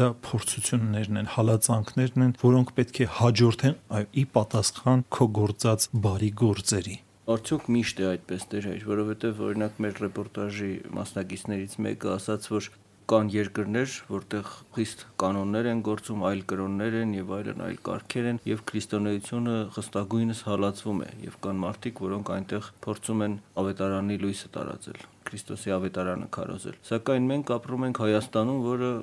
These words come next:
Speaker 2: առհասարակ համարվում է քրիստոնյա երկիր, և, օրինակ, ասենք, ոչ ոքի մեզ մոտ չեն սպանում ներկայդրությամբ հավատքի համար։ Ուրեմն այդ հալածանքը այլևս ինչպես է արտահայտվում, կամ միգուցե մեզ մոտ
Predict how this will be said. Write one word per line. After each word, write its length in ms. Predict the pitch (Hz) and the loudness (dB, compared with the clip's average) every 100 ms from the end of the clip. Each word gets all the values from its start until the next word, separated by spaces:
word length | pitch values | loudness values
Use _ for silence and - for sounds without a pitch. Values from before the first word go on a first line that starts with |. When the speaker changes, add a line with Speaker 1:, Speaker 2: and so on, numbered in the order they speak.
| - 98 | -8 -8
Speaker 2:
առհասարակ 540 | 107 101 104 110 110 104 104 | -6 -6 -4 -4 -4 -10 -12
համարվում 560 | - 101 95 101 107 110 | -4 0 0 0 0 -2
է 20 | 101 | -2
քրիստոնյա 560 | - 101 - 101 101 90 | -4 -6 -2 0 2 2
երկիր, 500 | 90 92 - 120 123 - | -2 -4 -2 -2 -2 -2
և, 220 | 107 - - - | -2 -4 -12 -6
օրինակ, 400 | 98 101 101 - | -2 0 -2 -4
ասենք, 340 | 87 104 98 - - | -4 -4 -6 -8 -4
ոչ 200 | 98 101 - | -2 -2 -4
ոքի 300 | 92 - 117 101 | -6 -4 -2 -2
մեզ 160 | 92 104 | -2 -2
մոտ 320 | 101 101 - - _ - | -2 -4 -12 -18 _ -6
չեն 240 | 110 101 | -2 -2
սպանում 480 | - - 85 87 78 - - 90 | 0 2 2 2 -2 -8 -6 -4
ներկայդրությամբ 800 | 92 73 - - - - - - | -2 -4 -4 -6 -8 -8 -8 -4
հավատքի 420 | 90 80 78 - 98 | -2 -2 -4 -6 -8
համար։ 340 | - - - - 113 | -8 -10 -14 -6 0
Ուրեմն 320 | 110 110 95 | 2 0 0
այդ 220 | 92 95 104 | -4 -4 -2
հալածանքը 720 | 104 98 95 92 95 - 69 - - _ - | 0 0 0 -2 -2 -6 -10 -14 -20 _ -8
այլևս 400 | 82 92 87 92 95 | -4 -4 -6 -6 -8
ինչպես 300 | - 110 - | -4 -4 -4
է 40 | - | -4
արտահայտվում, 600 | 67 - - - - - | -6 -6 -10 -10 -12 -6
կամ 200 | - 95 98 | -2 0 2
միգուցե 460 | 98 98 95 104 | 2 0 -2 -2
մեզ 200 | 98 98 104 | 0 0 -2
մոտ 140 | 101 | -6